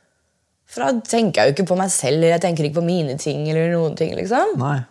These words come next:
Speaker 2: og det kjennes godt, liksom.
Speaker 1: Ja.
Speaker 2: Sånn, ja.
Speaker 1: Og dette her, det her slo ned i hodet på meg i går, og så
Speaker 2: Men det er en veldig interessant tanke, da.
Speaker 1: Ja, det,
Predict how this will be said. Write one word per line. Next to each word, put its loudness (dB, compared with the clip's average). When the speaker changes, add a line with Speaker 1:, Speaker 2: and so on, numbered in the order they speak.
Speaker 2:
og 4
det 4
kjennes -4
godt, -8
liksom. -6
Speaker 1:
Ja. 8
Speaker 2:
Sånn, -4
ja. -8
Speaker 1:
Og -2
dette -2
her, -6
det -2
her -4
slo -4
ned 2
i -4
hodet -2
på -8
meg -2
i -2
går, 0
og -18
så -8
Speaker 2:
Men 0
det 2
er 2
en 0
veldig 0
interessant -4
tanke, -4
da. -2
Speaker 1:
Ja, -2
det, -6